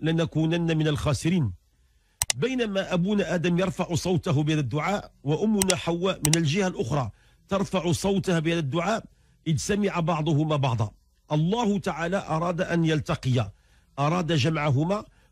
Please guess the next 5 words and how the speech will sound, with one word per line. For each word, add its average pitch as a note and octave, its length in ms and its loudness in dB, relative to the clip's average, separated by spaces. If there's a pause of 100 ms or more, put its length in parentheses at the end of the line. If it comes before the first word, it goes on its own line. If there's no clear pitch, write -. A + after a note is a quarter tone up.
(120)
فصار G3+ 380 0
كل A3+ 200 -4
منهما F#3 680 0
يسمع D#3+ 440 0
الآخر، D#3 540 -2